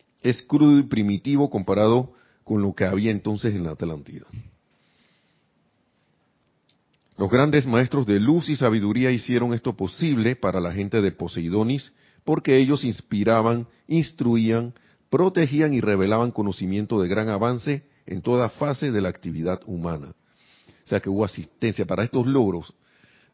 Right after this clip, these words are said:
hay asistencia de la gran hueste de maestros ascendidos. Por eso es que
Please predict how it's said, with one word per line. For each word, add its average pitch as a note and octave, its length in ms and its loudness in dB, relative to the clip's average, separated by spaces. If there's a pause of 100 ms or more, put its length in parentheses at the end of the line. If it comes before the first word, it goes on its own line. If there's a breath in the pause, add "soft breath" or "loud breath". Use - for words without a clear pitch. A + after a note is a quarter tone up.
hay G2+ 200 -2
asistencia B2 920 -4
de F#2+ 100 -6
la F2 140 -6
gran G2 360 -4
hueste G#2 300 0
de G#2 60 -2
maestros F2 340 -6
ascendidos. E2 640 -8 (360 soft breath)
Por F2 180 -4
eso A#2 140 -2
es A#2+ 40 -2
que C3+ 280 -2